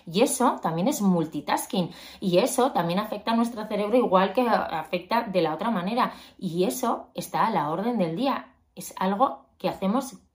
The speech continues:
que, que hago constantemente. Y, y bueno, pues, eh, cuando yo misma hablo en el blog o en el, eh, o en el club, y yo siento que per-, que estoy perdiendo memoria o que estoy perdiendo capacidad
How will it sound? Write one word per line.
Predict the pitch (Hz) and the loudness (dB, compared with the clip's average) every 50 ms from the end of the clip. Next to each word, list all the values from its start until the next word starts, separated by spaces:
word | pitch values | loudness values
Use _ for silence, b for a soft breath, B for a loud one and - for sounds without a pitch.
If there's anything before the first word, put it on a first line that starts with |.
| _ _ _ _ _ _ | _ _ _ _ _ _
que, | - - - - - - _ _ | -12 -12 -12 -12 -14 -18 _ _
que | - 165 151 | -4 -4 -4
hago | 139 143 160 - 254 - - B B B B B B B B B B | -2 -6 -8 -8 -10 -12 -14 B B B B B B B B B B
constantemente. | - - 202 190 180 185 - - 185 180 190 190 240 233 190 196 254 302 - - - - - - | 0 4 4 6 6 4 0 0 2 2 2 2 2 2 2 2 0 0 0 -2 -2 -2 -6 -4
Y, | 214 190 190 185 180 175 175 170 165 160 156 156 151 147 139 135 135 131 131 - - - - _ _ _ | 0 2 2 4 4 2 0 -2 -2 -4 -4 -6 -8 -8 -10 -12 -12 -14 -18 -20 -20 -20 -20 _ _ _
y | - 190 160 | -8 -8 -6
bueno, | - 135 131 165 214 - - - _ _ _ | -6 -6 -6 -6 -6 -6 -8 -12 _ _ _
pues, | - 160 147 160 - - - - b b b b b b _ | -8 -8 -8 -8 -10 -14 -14 -16 b b b b b b _
eh, | - 185 160 151 147 143 143 143 139 - _ _ | -6 -6 -6 -6 -8 -10 -12 -12 -14 -16 _ _
cuando | - 190 175 156 147 147 147 147 147 147 147 147 B B B B B B B | -2 0 0 0 0 -4 -8 -8 -6 -6 -6 -8 B B B B B B B
yo | 175 170 196 180 | 0 4 6 6
misma | 180 196 202 190 208 196 185 190 196 | 6 6 4 2 2 2 4 4 4
hablo | 208 208 208 202 202 202 196 | 4 4 2 2 4 4 4
en | 196 196 196 190 190 190 | 4 4 4 2 2 2
el | 190 190 190 185 185 185 190 175 | 2 2 2 2 2 2 2 0
blog | 175 220 226 226 226 220 220 - | 0 2 2 2 2 2 2 2
o | 202 185 180 175 170 165 | 4 6 6 6 6 4
en | 165 165 165 165 | 0 -2 -2 -4
el, | 165 165 165 160 156 156 160 - | -4 -4 -6 -6 -8 -10 -10 -8
eh, | 170 160 | -8 -6
o | 156 151 151 147 | -6 -6 -6 -6
en | 147 151 | -6 -8
el | 147 147 - - | -12 -14 -14 -12
club, | - 208 240 247 240 247 B B B B | -2 0 0 0 0 -2 B B B B
y | - 151 | -6 -4
yo | 170 165 | -4 -4
siento | - - 202 214 226 240 226 | -2 -4 -4 -2 -2 -2 -2
que | - 175 | -2 -2
per-, | 170 170 156 165 160 - | -4 -4 -6 -10 -12 -10
que | - 165 | -12 -12
estoy | - - 160 | -8 -6 -6
perdiendo | 156 - 165 160 170 170 170 165 | -4 -2 -2 0 0 0 0 -2
memoria | 156 151 160 196 247 285 254 202 | -4 -2 0 0 2 2 2 0
o | - | 0
que | 175 | -2
estoy | 165 - - 175 165 165 | -6 -4 -2 -2 -2 -2
perdiendo | - - 180 156 151 170 180 220 233 - | -2 -4 -4 -2 -2 -2 -2 -2 -2 -2
capacidad | 175 165 - 151 - - 156 143 160 170 190 - b | -4 -4 -4 -8 -8 -8 -6 -2 -2 -2 -2 -2 b